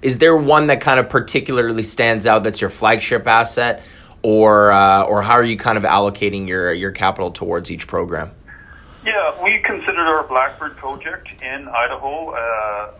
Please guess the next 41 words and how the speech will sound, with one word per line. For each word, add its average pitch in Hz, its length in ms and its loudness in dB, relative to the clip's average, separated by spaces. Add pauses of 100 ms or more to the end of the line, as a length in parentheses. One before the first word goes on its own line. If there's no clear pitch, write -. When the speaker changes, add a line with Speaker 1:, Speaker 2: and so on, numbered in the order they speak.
Speaker 2:
on 139 300 -4
strike 131 360 -6
and - 120 -16
adjacent 117 560 -14
to 123 80 -18
eCobalt 123 680 -8
Solutions, 120 600 -14 (100)
um, 104 580 -6
advanced 113 440 -2
stage 113 240 -10
project 120 420 -8
where 120 100 -8
they're 110 140 -2
actually 113 320 -4
building 113 260 -8
the 113 80 -8
mine 113 240 -2
right 110 220 -6
now. 120 340 -2 (520)
So, 127 320 -6
uh, - 1000 -8 (120)
the, 151 120 -2
our 151 160 0
Blackbird 165 400 -4
project, 135 400 -14
we 131 80 -18
consider 135 340 -12
it 123 100 -14
the - 60 -20
flagship. 120 600 -4 (180)
Um, 110 520 -6
we've 131 280 -12
brought 135 240 0
the - 80 -20
project 127 480 -10
from 113 140 -18
early 127 280 -10
stage 123 380 -10 (140)
to 123 60 -20
drill 127 320 -6
ready 123 240 -6